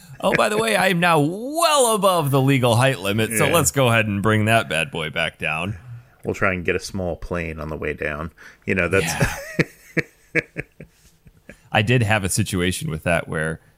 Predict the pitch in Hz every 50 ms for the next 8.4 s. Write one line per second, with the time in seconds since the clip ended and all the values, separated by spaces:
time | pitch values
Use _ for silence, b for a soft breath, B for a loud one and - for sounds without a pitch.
0 | _ _ - - 80 82 80 76 - - - - 87 82 76 73 - 95 87 85
1 | 82 - - 82 71 - 82 80 85 80 80 82 76 - 80 69 87 85 80 -
2 | - - 98 95 90 85 85 - - - 82 76 - - 92 92 92 85 78 85
3 | 73 69 - - - 90 78 82 85 82 78 78 76 - _ _ _ _ - -
4 | - - - - _ - 90 - - 90 - - 104 95 - - 92 82 80 80
5 | - - 85 78 78 - - 87 80 - 73 78 73 76 76 80 - - - -
6 | 78 71 69 76 73 - - - - 85 71 85 76 - - 80 - 85 80 78
7 | 76 76 76 73 73 73 78 80 76 71 - - - 76 73 69 - - - -
8 | 147 147 139 - - 139 151